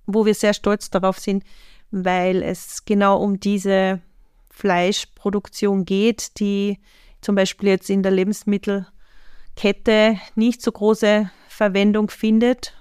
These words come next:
und, ähm, das aber genauso wertgeschätzt werden sollte und dementsprechend aus den Produkten zum Beispiel von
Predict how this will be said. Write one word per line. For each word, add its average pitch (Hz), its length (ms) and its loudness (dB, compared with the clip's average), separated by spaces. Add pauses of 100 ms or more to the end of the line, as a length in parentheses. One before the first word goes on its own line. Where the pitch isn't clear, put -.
und, 202 440 -2
ähm, 190 500 -2 (400)
das 214 160 0
aber 208 200 2
genauso 202 720 2 (120)
wertgeschätzt - 1040 -2
werden 196 600 2
sollte 202 580 0 (680)
und - 580 -2
dementsprechend 202 880 0
aus 190 280 0
den 214 180 2
Produkten 214 500 -2
zum 214 180 0
Beispiel 196 520 0
von 190 420 -2